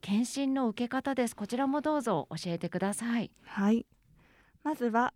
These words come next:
Speaker 2: 一月上旬に各世帯へピンク色の申し込み書を郵送でお送りします。申し込み用紙の必要事項に丸をつけていただいて、二月四日金曜日までに飯田市保健センタ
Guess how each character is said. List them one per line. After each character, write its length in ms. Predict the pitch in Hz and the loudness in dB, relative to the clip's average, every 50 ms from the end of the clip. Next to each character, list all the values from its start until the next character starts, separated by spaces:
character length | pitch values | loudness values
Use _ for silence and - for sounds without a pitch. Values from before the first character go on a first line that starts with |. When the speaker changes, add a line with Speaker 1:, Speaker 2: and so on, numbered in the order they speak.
| _ - | _ -14
Speaker 2:
一 260 | 180 - - 285 302 | -14 -8 -6 -2 0
月 240 | 302 254 - 185 175 | 0 0 0 -2 0
上 300 | 190 185 180 196 196 190 | 2 4 4 4 4 4
旬 260 | 196 202 208 202 208 | 2 2 4 4 4
に 180 | 220 247 - - _ - - - | 4 2 0 -2 _ -20 -18 -12
各 240 | - 285 - 226 208 | -10 -6 -4 -4 -2
世 180 | - 233 247 - | 0 -2 0 2
帯 180 | 240 202 190 - | 0 0 0 0
へ 100 | - - - _ | -2 -6 -8 _
ピ 140 | - 254 262 | -6 -4 -4
ン 60 | 285 | -4
ク 180 | - - 294 294 | -2 -2 -2 -2
色 220 | 285 285 294 285 | 0 2 2 2
の 220 | 285 285 285 285 - - - | 4 4 2 2 0 -2 -2
申 180 | 214 220 247 247 | 0 0 0 0
し 80 | - | -2
込 120 | - 254 254 | -2 0 2
み 120 | 262 262 | 2 2
書 160 | - 285 262 | 2 0 2
を 200 | 226 190 165 - - _ - | 4 4 2 2 0 _ -2
郵 180 | 175 208 214 | 0 0 0
送 240 | 202 - 233 220 214 | 0 -2 -2 -2 -2
で 120 | 202 208 208 | -2 0 -2
お 80 | 202 | -2
送 180 | 208 - - 233 | -2 -2 -2 -2
り 120 | 226 226 | -2 -2
し 120 | - - 220 | -2 0 2
ま 160 | 220 226 226 | 2 2 2
す。 180 | - 208 - - _ _ _ _ _ - - - - - - - - _ _ _ _ _ _ - | 0 -4 -6 -6 _ _ _ _ _ -20 -20 -20 -20 -20 -20 -20 -20 _ _ _ _ _ _ 0
申 160 | 247 269 302 | 0 0 0
し 40 | - | 0
込 140 | - - 302 | 0 0 0
み 120 | 302 302 320 | 2 2 2
用 140 | 330 320 285 | 2 0 0
紙 160 | - 208 202 | 0 0 2
の 140 | 202 202 202 | 2 4 2
必 260 | 202 196 - - 233 | 0 -2 -2 2 2
要 240 | 233 240 247 247 233 | 4 4 4 4 2
事 140 | 269 277 | 0 -2
項 200 | - 240 208 185 | 0 2 2 4
に 220 | 180 185 208 202 - _ _ - | 4 2 2 0 -2 _ _ -4
丸 280 | 185 185 190 190 202 | -2 0 0 0 0
を 100 | 214 220 | 0 -2
つ 100 | - - - | -4 -4 -4
け 120 | 269 247 | -4 -2
て 120 | - 202 | 0 -2
い 80 | 185 170 | -2 -2
た 120 | - 180 | -4 -4
だ 140 | 196 190 190 | -2 -2 -2
い 80 | 196 196 | -4 -4
て、 260 | - - 262 262 - _ _ _ - _ _ - _ | -2 -2 -2 -2 -4 _ _ _ -20 _ _ -10 _
二 100 | 254 277 311 | -2 0 2
月 280 | 294 254 - - 180 | 2 2 2 0 0
四 180 | 180 180 175 175 - _ | 2 2 0 0 -2 _
日 240 | - - 180 - - - - | 2 2 2 2 2 -2 -2
金 200 | - 240 233 254 | 2 4 4 4
曜 180 | 294 320 311 | 4 2 2
日 80 | 269 240 | 2 2
ま 160 | 214 220 202 | 2 2 2
で 120 | 196 190 190 | 0 0 0
に 200 | 196 233 247 - _ _ _ - | 0 0 -2 -4 _ _ _ -6
飯 140 | 202 196 214 | -4 -2 0
田 140 | 247 254 254 | 0 0 0
市 160 | - 220 208 | 0 -2 -2
保 140 | 196 175 165 | -2 -4 -4
健 240 | - 190 202 220 | -2 -2 -2 -2
セ 180 | - - 285 277 | -2 0 0 0
ン 100 | 247 214 | 0 0
タ 320 | - - 170 165 160 - | 0 0 2 2 2 0